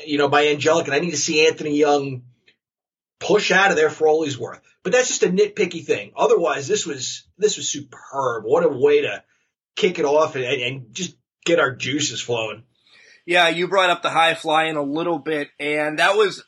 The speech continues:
Speaker 2: A one's kind of downfall. He went to the well one too many times for the wily veteran. Call him gory, call him angelic, because that kind of bit him in the ass, and that's how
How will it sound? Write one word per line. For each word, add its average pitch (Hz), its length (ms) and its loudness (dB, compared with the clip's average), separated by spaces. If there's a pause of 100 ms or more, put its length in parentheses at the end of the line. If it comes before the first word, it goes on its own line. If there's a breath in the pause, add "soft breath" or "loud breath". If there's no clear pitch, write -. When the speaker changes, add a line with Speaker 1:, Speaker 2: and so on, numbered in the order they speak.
Speaker 2:
A 170 180 2
one's 170 520 0
kind 160 300 -2
of 147 100 -6
downfall. 139 600 2
He 139 100 0
went 156 240 -2
to 160 60 -6
the 156 120 0
well 160 320 2
one 160 240 0
too 165 120 -6
many 156 220 -2
times 156 360 0
for 151 140 -2
the 143 80 2
wily 151 420 2
veteran. 147 540 0
Call 147 320 0
him 143 100 -4
gory, 151 400 0
call 147 400 2
him 143 240 -4 (340 loud breath)
angelic, 151 720 2
because 139 220 -4
that 147 160 2
kind 160 200 0
of 135 100 -6
bit 156 120 -2
him 147 140 -2
in 139 80 -4
the 135 160 -2
ass, 147 400 2
and 135 120 -10
that's 139 220 -2
how 139 440 0